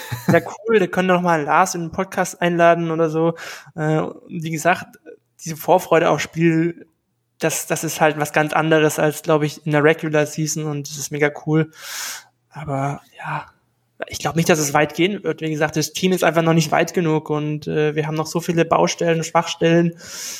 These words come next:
Speaker 2: Ähm, jetzt auch noch, äh, in der Tiefe mit den Verletzungen auf Linebacker beispielsweise, dass wir da total exposed werden würden, wahrscheinlich gegen die forty-niners. Ähm, ja, schwierig. <laughs>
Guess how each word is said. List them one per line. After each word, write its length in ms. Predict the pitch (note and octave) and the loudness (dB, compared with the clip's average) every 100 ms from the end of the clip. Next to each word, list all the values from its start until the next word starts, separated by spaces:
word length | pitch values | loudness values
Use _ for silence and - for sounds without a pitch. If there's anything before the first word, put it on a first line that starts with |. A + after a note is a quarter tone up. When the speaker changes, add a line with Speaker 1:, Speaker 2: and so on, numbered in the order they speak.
| - _ | -16 _
Speaker 2:
Ähm, 360 | D#3+ D#3 D#3 D3+ | 0 2 2 2
jetzt 180 | E3 E3 | 2 2
auch 140 | E3+ E3 | 2 2
noch, 260 | E3 - | 2 0
äh, 380 | - E3 D#3+ E3+ - E3 - - - | -2 0 2 2 0 -4 -6 -10 -16
in 100 | - E3 | -6 -2
der 140 | E3 | 0
Tiefe 600 | - F#3+ G3 F3 E3 E3 | -2 -4 -4 0 2 4
mit 160 | D#3+ D#3+ | 2 -2
den 120 | D#3+ | -4
Verletzungen 440 | D#3+ D3 D#3 - D3+ | -2 0 0 0 -2
auf 160 | D3 - | -2 0
Linebacker 360 | C#3+ E3 D#3 | 2 4 4
beispielsweise, 640 | D3+ D3+ - - D3+ D3 D3+ | 4 2 0 -2 2 2 2
dass 160 | D3 | 0
wir 80 | D3 | 0
da 80 | E3 | -2
total 360 | - - D#3 | -4 2 4
exposed 520 | D#3 - - D#3+ E3 E3 | 4 2 2 2 2 0
werden 300 | E3 D#3+ D3 | 0 2 2
würden, 340 | D3+ D3 D3 | 0 0 -4
wahrscheinlich 480 | D#3 - D3 D3 - | -8 -4 -2 -2 -4
gegen 240 | D3+ D3 | -4 -2
die 120 | D3 D3 | -2 0
forty-niners. 640 | D3 C#3+ C#3+ C#3+ D#3 D3+ - - - - - - | 2 2 4 4 4 0 -6 -6 -6 -6 -12 -6
Ähm, 400 | C3+ C3+ C#3 C3+ - - | -2 -2 -2 -6 -10 -12
ja, 300 | C#3 D#3+ - - _ _ _ _ | -2 0 0 -8 _ _ _ _
schwierig. 500 | - - D#3+ D3 - - - - | -6 0 2 2 -2 -10 -6 0
<laughs> 80 | E3+ | 0